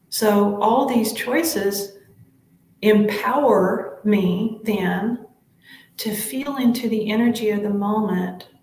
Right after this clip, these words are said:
And what is the energy of the moment? Is that person who's lashing out, projecting? Of course they are.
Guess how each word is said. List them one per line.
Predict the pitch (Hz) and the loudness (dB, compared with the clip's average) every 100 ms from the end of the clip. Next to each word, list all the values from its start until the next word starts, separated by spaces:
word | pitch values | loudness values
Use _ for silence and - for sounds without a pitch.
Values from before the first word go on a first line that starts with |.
| _ _ _ _ _ _ _ _ _ _ _ _ _ _ | _ _ _ _ _ _ _ _ _ _ _ _ _ _
And | 202 202 | -2 0
what | 202 220 262 | 0 -2 0
is | 254 | -2
the | 240 208 | -2 -4
energy | 208 220 220 214 | -2 -2 -2 -2
of | 196 - | -4 -6
the | 196 | -6
moment? | 190 190 190 185 185 - - _ _ _ _ _ _ _ _ _ - _ | -4 -4 -2 -4 -6 -12 -18 _ _ _ _ _ _ _ _ _ -20 _
Is | 208 220 220 _ - | 2 2 0 _ -6
that | 214 202 - | -2 -2 -2
person | 202 190 190 190 | -4 -4 -4 -4
who's | 180 190 - | -4 -6 -6
lashing | 185 185 185 196 190 | -6 -6 -6 -6 -4
out, | 185 180 - - - | -2 -2 -4 -12 -8
projecting? | 180 180 170 170 180 202 | -6 -4 -4 -4 -6 -4
Of | 196 - | -6 -4
course | 202 202 - | -4 -4 -4
they | 90 | -6
are. | 87 170 180 - | -4 -4 -6 -10